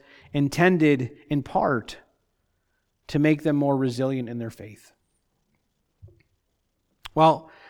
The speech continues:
I'd like to consider reasons why, then, God permits false teaching in the church. And I have seven. Seven reasons why God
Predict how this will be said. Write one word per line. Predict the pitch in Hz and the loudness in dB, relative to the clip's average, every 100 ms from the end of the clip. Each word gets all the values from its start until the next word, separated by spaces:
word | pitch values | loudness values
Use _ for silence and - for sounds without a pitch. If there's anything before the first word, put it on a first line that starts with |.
| - | -2
I'd | 143 165 | 2 6
like | 247 302 | 6 6
to | 359 | 6
consider | 240 196 196 180 160 | 6 4 4 6 6
reasons | 143 151 165 160 139 | 6 4 4 4 2
why, | 131 127 127 117 110 | 2 4 4 2 -4
then, | 117 131 123 | -2 -2 -2
God | 120 135 139 127 | 0 2 2 2
permits | 139 131 123 | -2 -2 -2
false | - 139 135 - | -2 2 2 0
teaching | - 139 - 131 117 | -2 -2 0 -4 -2
in | 113 | -6
the | 110 | -8
church. | - 110 117 - - _ _ _ _ _ _ _ _ _ _ _ | -8 -10 -10 -16 -18 _ _ _ _ _ _ _ _ _ _ _
And | 147 | 2
I | 165 | 4
have | 180 160 | 4 2
seven. | - 139 123 110 104 - _ _ _ _ _ _ _ 349 359 _ _ _ _ _ 427 440 _ _ _ _ _ _ _ | 0 -4 -4 -8 -16 -20 _ _ _ _ _ _ _ _ _ _ _ _ _ _ _ _ _ _ _ _ _ _ _
Seven | - 220 214 196 | -2 2 6 10
reasons | 190 170 170 143 | 10 10 6 6
why | 151 143 | 6 6
God | 127 143 139 139 123 | 4 2 4 4 2